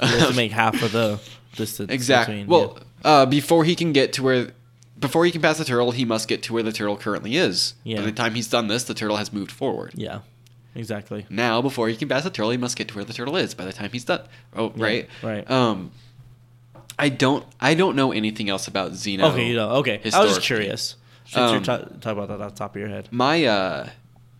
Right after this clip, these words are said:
Speaker 2: my, like, introduction to him was kind of, th-, this is the way it was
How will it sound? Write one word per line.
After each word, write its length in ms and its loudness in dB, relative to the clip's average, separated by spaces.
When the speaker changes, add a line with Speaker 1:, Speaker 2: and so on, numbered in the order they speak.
Speaker 2:
my, 640 2
like, 300 -4
introduction 600 -2
to 120 -2
him 220 0
was 160 -2
kind 300 0
of, 440 -4
th-, 120 0
this 140 2
is 100 4
the 80 4
way 100 6
it 60 2
was 240 -4